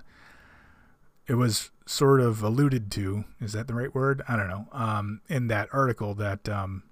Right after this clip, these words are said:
you know, e-, even, even if, so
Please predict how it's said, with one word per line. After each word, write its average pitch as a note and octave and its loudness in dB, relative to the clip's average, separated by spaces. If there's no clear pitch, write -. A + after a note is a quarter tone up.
you C3+ 6
know, A2+ 4
e-, D3+ 2
even, F3 2
even F#3 0
if, - -4
so C#3+ 0